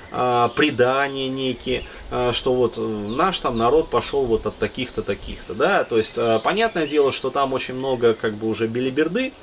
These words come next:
а, потому что это было очень давно, и человеческая как раз вот эта вот фантазия, э,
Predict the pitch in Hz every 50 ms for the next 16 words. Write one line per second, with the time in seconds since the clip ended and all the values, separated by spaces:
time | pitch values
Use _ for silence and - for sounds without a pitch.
0 | - - - - - - - - 127 127 123 123 113 - 127 135 139 143 135 -
1 | - 131 127 120 127 117 120 131 127 127 127 131 127 - 143 127 120 135 139 147
2 | 170 202 226 226 214 180 147 135 139 139 135 131 120 117 117 - 127 127 127 135
3 | 139 135 120 - - - 113 107 - 110 - - 113 110 - - 113 110 113 110
4 | 107 131 143 110 - - 131 135 135 - 190 196 180 156 135 127 117 110 107 104
5 | 101 98 98 80 - - - - - - 50